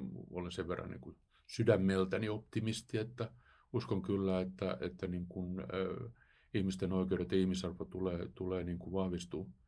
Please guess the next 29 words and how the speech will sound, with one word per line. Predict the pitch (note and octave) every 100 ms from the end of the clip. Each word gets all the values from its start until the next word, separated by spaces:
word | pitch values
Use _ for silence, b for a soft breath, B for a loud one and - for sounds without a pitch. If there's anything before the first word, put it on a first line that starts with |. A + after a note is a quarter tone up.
| _ _ _ _ _ -
Mutta | A2+ - - G#2+ G#2+ - -
miten | A#2+ B2 -
pitkäksi | C#3+ - G2+ -
tää | - F2+
jää, | F2 F2 E2
niin | E2+ -
sitä | - - B2+ B2+ A2
on | F#2+
vaikea | A2 G#2+ - F2 E2+
sanoa. | - F#2 E2+ D#2 F#2+ - _ _ _ _
Et | - F#2+
jos | G2 -
ihan | A2+ A#2
lyhyesti | B2 B2 B2
saa | F#2+ G2
sanoa, | F#2 G2+ F#2 F2+
niin, | F2+ F2 B B B B
niin |
tässä | A#2+ A#2+ A#2
on | -
tapahtunut | C3 C#3+ B2 A2 G2
niin | F#2+
kuin | F#2+ -
tän | F#2+
seitsemänkymmenen | F#2 G2+ - F#2 F2+ F2 F2 E2+
vuoden | E2+ F2 F2
aikana | F2 F2 F2
niin, | F#2 F2+
että | F2+ F#2+ F2+